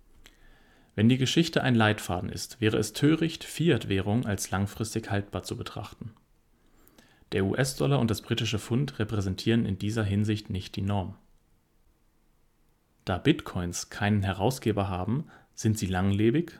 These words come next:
solange das global verteilte Bitcoin-Netzwerk aufrechterhalten bleibt. Bitcoin steckt noch in den Kinderschuhen,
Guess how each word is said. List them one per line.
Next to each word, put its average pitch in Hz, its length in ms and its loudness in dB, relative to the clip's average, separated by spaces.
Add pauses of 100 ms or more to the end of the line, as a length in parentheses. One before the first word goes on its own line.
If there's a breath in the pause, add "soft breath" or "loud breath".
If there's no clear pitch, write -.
(140)
solange 104 400 2
das - 180 -2
global 104 380 0
verteilte 123 440 -2
Bitcoin-Netzwerk 107 880 -2 (140)
aufrechterhalten 95 720 -6
bleibt. - 380 -14 (1120 soft breath)
Bitcoin 147 400 0
steckt - 340 -2
noch 113 80 0
in 107 80 2
den 107 140 2
Kinderschuhen, - 640 2